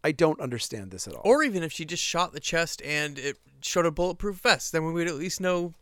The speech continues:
Speaker 1: Sure.
Speaker 2: that would have justified all the shots earlier, except for the
Speaker 1: Except for
Speaker 2: face
Speaker 1: the
Speaker 2: comment.
Speaker 1: head.
Speaker 2: Yeah.
Speaker 1: Yep. Um, but
Speaker 2: Oh, what were
Speaker 1: either
Speaker 2: you
Speaker 1: way,
Speaker 2: saying?
Speaker 1: w-,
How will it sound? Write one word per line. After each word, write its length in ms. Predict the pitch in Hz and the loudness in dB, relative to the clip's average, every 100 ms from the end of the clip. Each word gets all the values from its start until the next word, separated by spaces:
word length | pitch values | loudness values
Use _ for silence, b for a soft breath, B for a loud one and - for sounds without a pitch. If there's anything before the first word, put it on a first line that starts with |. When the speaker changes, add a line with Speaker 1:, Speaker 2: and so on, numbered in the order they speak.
| - | -18
Speaker 1:
Sure. 480 | - 247 254 139 - | -4 0 2 2 2
Speaker 2:
that 160 | 175 156 | 0 0
would 120 | 175 | -2
have 120 | 160 | -4
justified 380 | 175 160 - 165 | -6 -6 -2 0
all 100 | 151 | 0
the 60 | 156 | -2
shots 320 | 185 175 220 | -2 0 0
earlier, 340 | 196 170 160 - | 2 2 0 -4
except 420 | 160 - 151 - | -4 0 -2 -2
for 80 | 139 | -8
the 80 | 131 | -6
Speaker 1:
Except 160 | 131 | -4
for 60 | 139 | -2
Speaker 2:
face 80 | - | -2
Speaker 1:
the 60 | |
Speaker 2:
comment. 340 | 117 104 107 107 127 | -4 -4 -6 -12 -12
Speaker 1:
head. 240 | 110 - - | -12 -12 -16
Speaker 2:
Yeah. 140 | 62 - _ _ | -18 -18 _ _
Speaker 1:
Yep. 20 | 113 | -6
Um, 280 | 110 110 101 _ _ _ _ _ - - _ b b b b b b - | -6 -6 -12 _ _ _ _ _ -20 -20 _ b b b b b b -2
but 160 | 131 143 | 2 4
Speaker 2:
Oh, 80 | |
what 140 | 135 139 | 4 4
were 60 | |
Speaker 1:
either 20 | 196 | 6
Speaker 2:
you 80 | |
Speaker 1:
way, 200 | 143 123 - - 190 | 4 2 -6 -14 -14
Speaker 2:
saying? 360 | 170 151 156 208 | -12 -12 -14 -16
Speaker 1:
w-, 300 | 208 160 | -16 -16